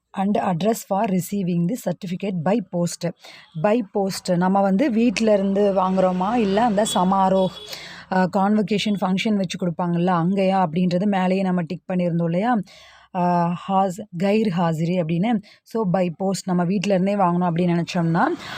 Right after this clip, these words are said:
அதனுடைய அந்த அட்ரஸ், எந்த அட்ரஸுக்கு வரணுமோ அந்த அட்ரஸை வந்து இங்க எழுதிருங்க. கீழே வந்து name and address for receiving the certificate வந்து in presence இருக்கு இல்லையா, அந்த இடத்துல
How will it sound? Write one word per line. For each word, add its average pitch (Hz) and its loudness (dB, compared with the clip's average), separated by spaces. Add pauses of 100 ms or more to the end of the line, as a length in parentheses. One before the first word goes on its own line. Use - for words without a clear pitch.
(160)
அதனுடைய 208 2
அந்த 185 2
அட்ரஸ், 170 0
எந்த 190 0
அட்ரஸுக்கு 180 -4
வரணுமோ 170 2 (100)
அந்த 185 0
அட்ரஸை 175 0
வந்து 165 -2
இங்க 185 0
எழுதிருங்க. 160 -2 (480)
கீழே 285 2
வந்து 202 0 (360)
name 240 -2
and 220 -2
address 185 -2
for 190 0
receiving 185 -2
the 180 2
certificate 175 -4
வந்து 170 0
in 254 0
presence 208 0
இருக்கு 165 -4
இல்லையா, 240 2
அந்த 190 2
இடத்துல 165 0